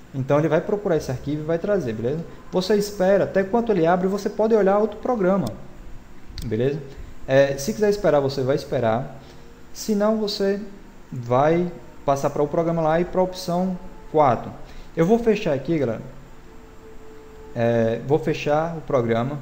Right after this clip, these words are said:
parei e fechei. Vamos para a próxima opção, que seria a quatro. A quatro é o Hat Jumper. Esse programa é legal. Aqui ele também já traz um caminho específico, entendeu? Ele só tem um caminho, foi colocado apenas um, porque ele vai abrir diretamente no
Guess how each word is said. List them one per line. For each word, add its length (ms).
parei 460
e 60
fechei. 400
Vamos 200
para 200
a 40
próxima 400
opção, 420
que 60
seria 220
a 40
quatro. 360
A 120
quatro 360
é 40
o 40
Hat 240
Jumper. 460
Esse 320
programa 380
é 20
legal. 480
Aqui 200
ele 60
também 220
já 120
traz 260
um 60
caminho 340
específico, 680
entendeu? 260
Ele 240
só 160
tem 160
um 80
caminho, 600
foi 120
colocado 400
apenas 420
um, 120
porque 220
ele 100
vai 140
abrir 260
diretamente 840
no 320